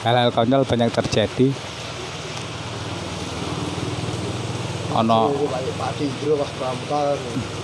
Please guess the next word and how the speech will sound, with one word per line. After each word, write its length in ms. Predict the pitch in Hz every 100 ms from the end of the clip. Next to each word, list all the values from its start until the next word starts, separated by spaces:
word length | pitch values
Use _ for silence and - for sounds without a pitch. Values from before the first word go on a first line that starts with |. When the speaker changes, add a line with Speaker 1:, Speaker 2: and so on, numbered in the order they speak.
| - - - - - - - - - - - - - - - - 135 - - - - - - - - - - - - - 247 254 - - - - 120 151 139 107 -
Speaker 1:
Tenang, 380 | 110 113 123